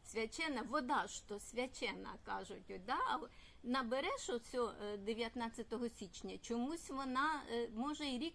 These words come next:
простояти. Що це робиться, я не знаю. А як так посудить, да, то,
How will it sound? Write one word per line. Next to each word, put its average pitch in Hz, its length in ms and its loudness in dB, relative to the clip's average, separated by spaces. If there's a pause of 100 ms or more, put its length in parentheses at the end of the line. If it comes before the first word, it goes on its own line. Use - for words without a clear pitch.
простояти. 202 920 -4 (540)
Що 285 560 0
це 302 220 0
робиться, 277 580 -2
я 226 280 2
не 254 180 0
знаю. 185 560 -2 (460)
А 269 100 12
як 302 220 2 (100)
так 359 260 0
посудить, 320 680 -2
да, 302 280 0 (120)
то, 233 320 2